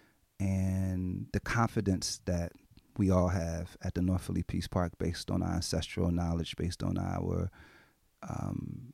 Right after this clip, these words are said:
uh, spiritual knowledge, so to speak. So, um, I would, th-,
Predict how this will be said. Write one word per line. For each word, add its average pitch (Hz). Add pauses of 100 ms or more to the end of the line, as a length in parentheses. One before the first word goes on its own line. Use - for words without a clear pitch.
(100)
uh, -
spiritual 98
knowledge, 90
so 92
to 85
speak. -
So, 104 (640)
um, 101 (280)
I 107
would, 123
th-, -